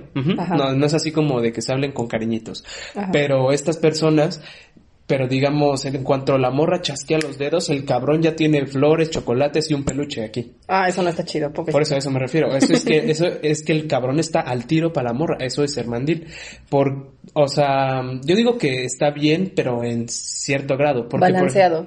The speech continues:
Speaker 1: Ajá, porque yo digo, porque si no vas a estar como, no,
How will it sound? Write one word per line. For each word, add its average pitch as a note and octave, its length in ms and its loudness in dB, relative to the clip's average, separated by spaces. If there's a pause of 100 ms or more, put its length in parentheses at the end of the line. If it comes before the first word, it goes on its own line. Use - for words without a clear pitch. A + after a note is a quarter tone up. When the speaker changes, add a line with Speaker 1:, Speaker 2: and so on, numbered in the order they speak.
(140)
Speaker 1:
Ajá, F#3 320 2
porque C#3+ 320 -2
yo E3 120 2
digo, E3+ 300 0 (440)
porque B2+ 640 0
si D3+ 140 -2
no E3+ 80 2
vas G3 160 2
a - 40 -10
estar - 520 0
como, B2 320 -2
no, C3+ 320 0